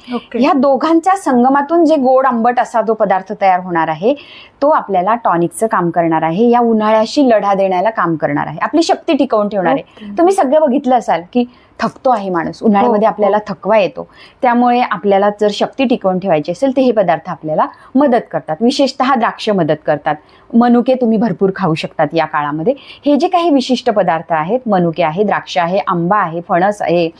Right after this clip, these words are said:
Speaker 2: अ, अननस आहे, अ, दुसरं, अं,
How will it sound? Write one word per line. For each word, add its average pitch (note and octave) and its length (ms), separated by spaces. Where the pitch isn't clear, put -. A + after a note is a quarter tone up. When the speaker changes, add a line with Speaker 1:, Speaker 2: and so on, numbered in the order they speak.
Speaker 2:
अ, G3+ 80
अननस A3+ 520
आहे, E3+ 320
अ, F3+ 320
दुसरं, G3+ 500
अं, E3+ 800